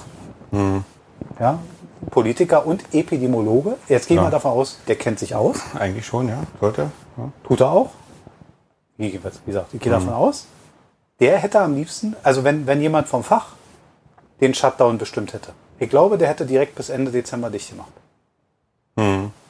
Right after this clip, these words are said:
Speaker 2: Der war viel vorsichtiger. Die Leute sollen doch über Sparen nicht sich lustig machen. Sie sollen doch froh sein, dass der Mann eben nicht Mediziner, sondern Bankkaufmann ist
Speaker 1: Mhm.
Speaker 2: und ein Auge darauf hat und sagt, aber die Wirtschaft muss irgendwann weitergehen.
Speaker 1: Ja.
Speaker 2: Weil dieser Staat will Steuern einnehmen.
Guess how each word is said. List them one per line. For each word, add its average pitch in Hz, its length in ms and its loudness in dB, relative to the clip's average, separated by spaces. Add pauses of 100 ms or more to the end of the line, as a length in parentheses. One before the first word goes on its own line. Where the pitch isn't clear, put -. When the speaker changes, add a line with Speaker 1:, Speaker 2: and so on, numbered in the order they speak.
(100)
Speaker 2:
Der 127 100 6
war 135 140 4
viel 226 440 2
vorsichtiger. 98 720 -4 (1300)
Die 139 80 2
Leute 165 280 4
sollen 151 240 2
doch 147 140 -4
über 131 180 -2
Sparen 135 480 2
nicht 127 160 -6
sich - 180 -2
lustig - 440 -2
machen. 107 160 -2
Sie 104 40 -2
sollen 123 160 4
doch 127 120 0
froh 147 160 2
sein, 135 160 2
dass 127 160 -2
der 127 100 0
Mann 120 260 0
eben 117 180 -2 (100)
nicht 214 200 -4
Mediziner, 143 540 -2
sondern 117 320 -2
Bankkaufmann 110 720 -2
ist - 160 -6
Speaker 1:
Mhm. 101 400 0
Speaker 2:
und 165 280 2
ein 151 160 -6
Auge 190 340 4
darauf 123 280 2
hat 214 160 2
und 139 100 -4
sagt, 117 260 0
aber 113 120 -6
die 110 140 -8
Wirtschaft 120 300 -6
muss 110 120 -12
irgendwann 107 280 -8
weitergehen. 110 420 -10 (720)
Speaker 1:
Ja. 104 220 2
Speaker 2:
Weil 120 120 4
dieser 117 260 0
Staat 107 340 -4
will 92 100 -14
Steuern 170 340 -6
einnehmen. 95 320 -14